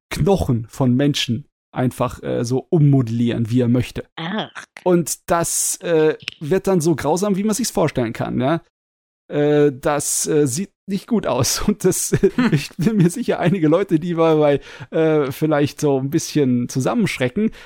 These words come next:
Speaker 1: wenn irgendwie die Knochen anfangen, aus dem Körper rauszusprießen,
Speaker 2: Mhm.
Speaker 1: ne? Oder sich zu verdrehen und sonst irgendwas da, dabei passiert, dass das denen ein bisschen auf den Magen schlagen könnte.
Speaker 2: <laughs>
Speaker 1: Weil das ist eine Art von Brutalität, die so ein bisschen an der Grenze zu Splatter rübergeht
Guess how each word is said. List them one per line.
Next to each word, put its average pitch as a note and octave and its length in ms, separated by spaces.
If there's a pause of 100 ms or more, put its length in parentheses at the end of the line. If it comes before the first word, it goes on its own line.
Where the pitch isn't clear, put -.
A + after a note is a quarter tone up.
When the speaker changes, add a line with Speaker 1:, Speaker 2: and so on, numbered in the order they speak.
(180)
Speaker 1:
wenn D3 220
irgendwie D3 440
die C3 100
Knochen F3 420
anfangen, C3+ 600
aus C3 160
dem B2+ 120
Körper C#3 360 (140)
rauszusprießen, - 1500
Speaker 2:
Mhm. - 40
Speaker 1:
ne? D#3+ 240 (260)
Oder C#3 200
sich C#3+ 180
zu B2 100
verdrehen D3 600
und C#3 100
sonst E3 260
irgendwas B2+ 300
da, B2+ 140
dabei B2 240
passiert, - 360 (500)
dass F3+ 160
das G3+ 140
denen B3 220
ein A#3+ 60
bisschen C#4 180
auf B3 100
den B3 100
Magen A3+ 240
schlagen C3+ 300
könnte. A#2+ 320 (240)
Speaker 2:
<laughs> A3+ 160
Speaker 1:
Weil C3 320
das D#3 200
ist F3 120
eine E3+ 300
Art D#3+ 260
von D#3+ 220
Brutalität, E3 920
die E3 260
so D#3+ 160
ein C#3 120
bisschen - 500
an F#3 360
der F3+ 440
Grenze D#3+ 360
zu - 120
Splatter B2 580
rübergeht A#2 560